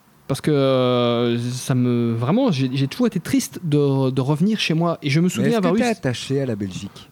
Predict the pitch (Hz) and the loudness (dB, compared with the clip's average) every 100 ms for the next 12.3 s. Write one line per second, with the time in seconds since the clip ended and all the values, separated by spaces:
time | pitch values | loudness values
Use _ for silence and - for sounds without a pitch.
0 | - 113 110 110 - 104 107 190 190 117 | -12 -6 -4 -4 -4 -4 0 0 0 -2
1 | 110 147 - 156 170 190 185 240 - 202 | 0 -2 0 0 2 2 2 -2 -2 -4
2 | 160 - - - 160 143 180 170 120 110 | -4 -8 -12 -6 -2 2 2 2 2 0
3 | 92 87 - - - 139 170 185 139 127 | -4 -8 -12 -12 -4 0 2 2 2 0
4 | 117 113 226 294 - 117 117 120 113 117 | 0 0 0 -2 -6 -4 -2 -2 -2 -2
5 | 113 120 123 - 139 131 127 117 104 _ | -2 -2 -4 -4 -2 0 0 -2 -4 _
6 | _ _ _ 131 117 160 233 - - - | _ _ _ -6 -2 -2 -2 -12 -20 -12
7 | 117 117 147 151 208 - 131 - - - | -6 -2 0 0 0 -4 -10 -8 -8 -2
8 | 185 156 127 - 127 135 143 139 131 156 | 0 0 0 -2 -2 0 2 2 0 -2
9 | 135 135 143 127 143 139 165 - 156 - | -2 -4 -4 -8 -4 -4 -4 -2 -2 -2
10 | 143 143 143 135 131 127 135 196 - 165 | -2 0 2 4 2 2 0 0 0 0
11 | 143 147 160 127 127 120 110 - 117 113 | 2 2 2 0 0 -2 -4 -4 -4 0
12 | 135 131 | 0 0